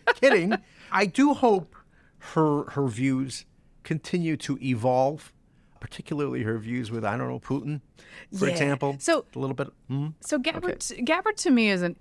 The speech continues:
Speaker 2: interesting
Speaker 1: Yeah,
Speaker 2: thinker.
Speaker 1: interesting, yeah.
Speaker 2: And I like interesting thinkers. And
Speaker 1: Sure.
Speaker 2: there's sometimes when she's like,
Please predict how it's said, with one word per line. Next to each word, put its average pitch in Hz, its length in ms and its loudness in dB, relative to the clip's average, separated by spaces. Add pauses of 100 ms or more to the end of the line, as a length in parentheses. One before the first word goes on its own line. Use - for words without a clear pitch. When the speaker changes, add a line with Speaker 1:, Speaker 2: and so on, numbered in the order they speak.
(100)
Speaker 2:
interesting 247 800 2 (100)
Speaker 1:
Yeah, - 100 0
Speaker 2:
thinker. 247 260 4
Speaker 1:
interesting, 269 340 0
yeah. 90 120 -4
Speaker 2:
And 208 140 2
I 214 120 4
like 220 340 2
interesting 220 500 0
thinkers. 220 460 0
And 202 100 2
Speaker 1:
Sure. 202 140 4
Speaker 2:
there's 208 180 2
sometimes 220 760 0
when 208 140 -2
she's 196 280 -4
like, 185 260 0